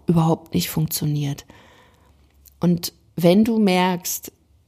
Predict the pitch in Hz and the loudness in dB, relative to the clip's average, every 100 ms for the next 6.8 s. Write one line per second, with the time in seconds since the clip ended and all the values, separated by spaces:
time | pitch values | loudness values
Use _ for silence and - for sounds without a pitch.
0 | _ _ _ _ _ _ _ _ _ - | _ _ _ _ _ _ _ _ _ -10
1 | 175 175 196 - 196 185 - 175 170 180 | 0 4 4 2 2 2 0 0 2 2
2 | 214 170 - - 160 160 - 170 160 147 | 2 2 -2 -4 -2 -2 -2 0 2 2
3 | 147 143 143 131 156 - 180 - 226 220 | 0 -2 -2 -2 -2 0 0 -2 2 2
4 | 160 - - - 196 196 - 233 233 - | 2 -4 -4 2 4 2 4 2 2 0
5 | 202 175 175 - 170 170 175 185 175 196 | 0 0 -2 0 2 2 2 0 0 0
6 | 233 - - 226 - 226 - - | -2 -4 -4 -6 -2 -2 -4 -8